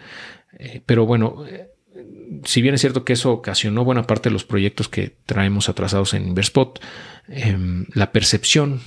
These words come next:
generalizada, y no me van a dejar mentir, es que, pues, se, se, como que no se ha hecho el suficiente esfuerzo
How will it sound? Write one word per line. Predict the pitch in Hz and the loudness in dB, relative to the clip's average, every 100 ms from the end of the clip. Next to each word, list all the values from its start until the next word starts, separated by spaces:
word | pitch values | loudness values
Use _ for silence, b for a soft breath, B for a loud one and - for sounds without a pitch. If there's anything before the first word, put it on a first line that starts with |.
| - - | -12 -6
generalizada, | 110 98 95 95 - 113 104 107 - - | -2 0 0 0 2 2 2 -4 -10 -6
y | 104 | 0
no | 104 104 | 4 4
me | |
van | 107 | 4
a | 107 | 2
dejar | 101 110 | 0 0
mentir, | 110 120 143 143 B B B B | 0 2 0 0 B B B B
es | 117 | -6
que, | - 107 | -2 -2
pues, | - 92 - - | -2 -6 -8 -10
se, | - - 101 - | -6 -2 -2 -2
se, | - - 98 95 95 - - - - | -4 -2 -2 -2 -4 -6 -10 -14 -6
como | - 104 | -4 -2
que | - 107 - | -2 -4 0
no | 123 | 2
se | 123 131 | 4 4
ha | |
hecho | 120 120 | 2 2
el | 117 | 0
suficiente | - 110 - 107 - | 0 -2 -2 -2 -4
esfuerzo | - 98 - 156 | -4 -4 -2 -6